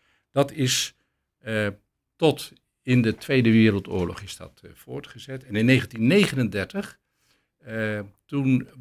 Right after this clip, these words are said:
eh, werd de relatie met de kerk ook wat sterker. En toen, eh, ontdekte iemand, eh, een beeld, een middeleeuws beeld bij een Haagse antiquair,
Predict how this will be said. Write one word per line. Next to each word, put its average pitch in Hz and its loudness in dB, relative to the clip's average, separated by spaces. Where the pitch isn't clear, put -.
eh, 113 -18
werd 120 -6
de 107 -6
relatie 117 -2
met 98 -10
de - -20
kerk 143 -10
ook 123 -16
wat - -14
sterker. 92 -10
En 113 -6
toen, 135 -2
eh, 113 -8
ontdekte 131 -2
iemand, 120 -8
eh, 110 -2
een 107 -2
beeld, 180 2
een 107 -12
middeleeuws 113 -6
beeld 131 0
bij 113 -8
een 95 -6
Haagse 110 -6
antiquair, 120 -8